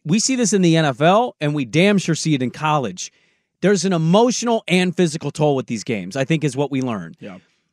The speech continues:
Speaker 1: U C F, they should be able to roll U C F. I'm not looking past that game. Then you're at Kansas, who's a top twenty-five team. And even though they're not as good this year,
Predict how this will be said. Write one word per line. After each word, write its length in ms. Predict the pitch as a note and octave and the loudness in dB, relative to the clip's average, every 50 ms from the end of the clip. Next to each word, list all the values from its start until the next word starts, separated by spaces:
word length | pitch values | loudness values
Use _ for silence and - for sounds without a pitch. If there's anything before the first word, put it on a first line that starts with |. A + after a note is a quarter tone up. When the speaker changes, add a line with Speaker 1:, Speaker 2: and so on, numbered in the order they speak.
| _ _ _ - | _ _ _ -2
Speaker 1:
U 160 | C3 F3 A3 | 0 0 0
C 220 | F#3+ - A#3+ A#3+ | 0 0 2 4
F, 260 | A#3 A#3 A3+ - - - | 4 4 4 0 -2 -2
they 120 | F3+ F3 | 0 0
should 180 | E3 - A3+ F#3 | 2 2 0 2
be 120 | G3+ G3 | 2 2
able 140 | G3+ F#3 F#3+ | 2 2 2
to 60 | F#3+ | 4
roll 220 | F3 F#3 G3 G3 F#3+ | 4 6 6 6 6
U 120 | E3+ D#3+ | 4 2
C 220 | - - D3+ C3+ B2 | -2 -2 -2 -2 -2
F. 300 | G#2 F#2 - - - _ _ _ - | -2 -4 -8 -14 -20 _ _ _ 0
I'm 180 | D3+ E3 F#3+ G3+ | 2 4 4 4
not 200 | G#3+ G#3+ G3 F#3 | 2 2 2 2
looking 260 | G#3 G3 - G3+ F3 | 0 2 2 0 -2
past 360 | - D#3+ F#3 G3 F#3+ E3 - | 0 0 0 0 0 0 0
that 200 | - E3 C#3 - | 2 2 2 2
game. 320 | - C3 A2+ G2 E2+ - - _ _ _ _ | 0 -4 -4 -4 -6 -12 -18 _ _ _ _
Then 180 | - F#3+ A#3 B3+ | 2 4 4 4
you're 180 | C4 A#3+ G#3+ _ - | 4 0 0 _ 0
at 260 | E3 F#3 A#3+ G#3+ - | 0 0 0 0 -2
Kansas, 500 | - G#3+ G#3+ F#3 E3 D#3 C#3+ G3+ A3+ - | -2 0 0 2 2 0 -2 -4 -6 -6
who's 140 | - F3 D3+ | -6 -4 -4
a 40 | D#3+ | -2
top 240 | - F3 D3+ D3+ - | 0 0 0 0 -2
twenty-five 520 | C#3+ C#3+ D3 C#3 B2 - C3+ B2 A2+ G#2 | -4 -4 -4 -4 -2 -2 -2 -2 -4 -4
team. 380 | - - A2+ G2+ G2 A2 - - _ _ _ _ _ _ _ _ | -6 -4 -4 -4 -4 -6 -8 -10 _ _ _ _ _ _ _ _
And 180 | - F3 F#3 G3 | -2 0 0 0
even 180 | A3 G#3 G#3+ | 0 0 2
though 160 | G#3 G3+ F#3+ F3+ | 2 4 4 4
they're 160 | F#3 F#3 F3+ | 4 4 2
not 180 | F3+ F3 E3 | 2 2 2
as 120 | D#3+ D3+ - | 0 0 0
good 180 | - E3 C#3+ | 0 0 0
this 220 | C3+ D3 C3+ - - | 0 -2 -2 -2 0
year, 240 | D3+ D3 C#3+ B2 | 0 0 0 0